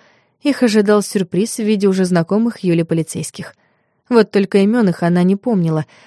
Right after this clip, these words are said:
поэтому просто поздоровалась и поинтересовалась. «Вы ко мне?»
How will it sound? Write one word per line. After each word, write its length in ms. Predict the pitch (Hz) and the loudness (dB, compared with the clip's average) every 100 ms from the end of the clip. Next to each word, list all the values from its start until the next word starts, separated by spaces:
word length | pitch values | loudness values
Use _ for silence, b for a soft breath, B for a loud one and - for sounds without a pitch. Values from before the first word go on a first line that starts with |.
| b | b
поэтому 360 | 233 220 214 | 2 4 0
просто 320 | 190 202 - 208 | 0 -4 -4 -2
поздоровалась 720 | 196 170 165 160 208 226 240 | 0 0 0 0 -2 -4 -4
и 20 | |
поинтересовалась. 840 | 247 226 240 233 247 160 151 - _ _ _ _ - | -4 -2 -4 -2 -2 -4 -6 -14 _ _ _ _ -6
«Вы 160 | 233 247 | 0 0
ко 160 | 254 | 2
мне?» 240 | 247 285 | 0 -2